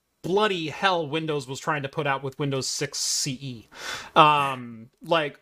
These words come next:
holy crap. Uh, then Apple came in and goes, "This is what a smartphone is supposed to look like." And guess what? Every single smartphone on the planet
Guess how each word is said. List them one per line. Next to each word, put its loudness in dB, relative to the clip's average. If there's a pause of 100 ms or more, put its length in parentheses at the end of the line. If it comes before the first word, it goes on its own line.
holy 4
crap. -2 (520)
Uh, 4
then 0
Apple 2
came -4
in -2
and -6
goes, -4 (540)
"This 2 (240)
is 4
what 2
a -2
smartphone -2
is -6
supposed -4
to -6
look -8
like." -12 (260)
And 8
guess 2
what? 0 (560)
Every 4
single -2
smartphone -2
on -2
the -4
planet -4